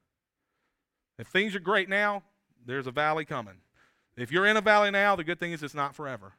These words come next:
But something's coming, and it always is, and there's always stuff going on. And it's not just your life, it's all of our lives. We've all got stuff going on.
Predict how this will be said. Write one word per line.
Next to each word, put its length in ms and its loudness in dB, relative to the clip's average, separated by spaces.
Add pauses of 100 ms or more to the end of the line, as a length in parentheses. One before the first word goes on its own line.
(1160)
But 140 -10
something's 540 0
coming, 380 -4
and 80 -6
it 140 -14
always 440 -4
is, 280 -8
and 100 -8
there's 180 -10
always 320 -4
stuff 320 -8
going 280 -12
on. 300 -10 (440)
And 140 -4
it's 100 -6
not 220 2
just 240 -6
your 200 0
life, 280 -2
it's 100 -14
all 220 -6
of 80 -10
our 80 -6
lives. 260 -10
We've 200 -10
all 200 0
got 220 -6
stuff 240 -12
going 240 -20
on. 100 -20